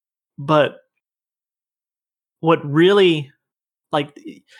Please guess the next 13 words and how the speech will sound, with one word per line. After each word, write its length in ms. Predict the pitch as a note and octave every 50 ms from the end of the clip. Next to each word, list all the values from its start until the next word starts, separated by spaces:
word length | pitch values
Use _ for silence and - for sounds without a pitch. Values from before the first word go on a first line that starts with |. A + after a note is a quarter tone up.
| _ _ _ _ _ _ _ -
if 200 | E3+ D#3 - - E3+
you 80 | F3+
remove 580 | E3 D#3 C3 C3 C3 C3+ C#3 D3 D3+ D3+ C3+ -
the 80 | B2+
music 500 | A#2+ B2 B2 B2+ B2+ C#3 C#3+ D#3 D3 -
from 260 | - - D3 B2 B2 C3
that 260 | C3+ C3 - - -
particular 520 | - - _ - D#3 D3+ - - C3 B2+
scene 380 | C3 - - D3 C#3+ D3 C#3+ C3+
that 120 | C3 A#2+
I 80 | B2+ C3
really 420 | B2 A#2 C3 B2+ C3 C3 B2+ B2
enjoyed, 580 | A2+ A2+ A2 A2 G#2 A2 A#2+ C3 D3+ G3+ G#3+